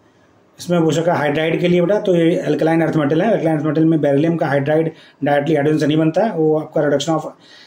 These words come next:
halide से होता है। तो इसमें आपका सेवेंटी सेवन में जो ऑप्शन होगा, वो आपका होगा ए। बेरिलियम के हाइड्राइड जो हैं, वो direct hydrogen station के नहीं बनते हैं, वो reduction of halide से होता है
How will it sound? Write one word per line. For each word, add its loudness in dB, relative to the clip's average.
halide -2
से -2
होता 0
है। -4
तो -2
इसमें -2
आपका -2
सेवेंटी 0
सेवन 0
में 2
जो 2
ऑप्शन -2
होगा, 2
वो -2
आपका -2
होगा -2
ए। -4
बेरिलियम 2
के 0
हाइड्राइड 0
जो 0
हैं, 0
वो -14
direct 0
hydrogen 0
station 0
के 0
नहीं 0
बनते 0
हैं, -4
वो 0
reduction -2
of -2
halide 0
से -2
होता 0
है -2